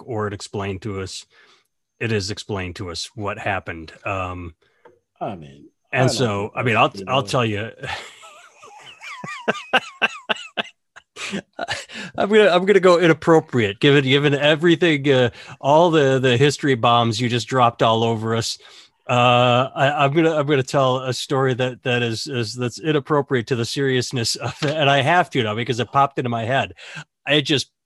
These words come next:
Speaker 1: popped fucking in there. It's like the Stay Puft Marshmallow Man. My
Speaker 2: <laughs>
Speaker 1: mind was blank,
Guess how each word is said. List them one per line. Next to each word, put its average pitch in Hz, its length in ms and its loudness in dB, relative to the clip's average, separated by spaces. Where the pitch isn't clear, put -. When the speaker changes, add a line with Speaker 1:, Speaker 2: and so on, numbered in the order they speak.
Speaker 1:
popped - 460 0
fucking 151 440 0
in 131 140 0
there. 90 260 -6
It's 107 200 -8
like 117 180 -4
the 117 80 -6
Stay 143 280 -4
Puft 139 360 -6
Marshmallow 123 480 -4
Man. 92 300 -12
My 110 200 -6
Speaker 2:
<laughs> - 0 -
Speaker 1:
mind 127 380 4
was 143 160 -4
blank, 131 540 -2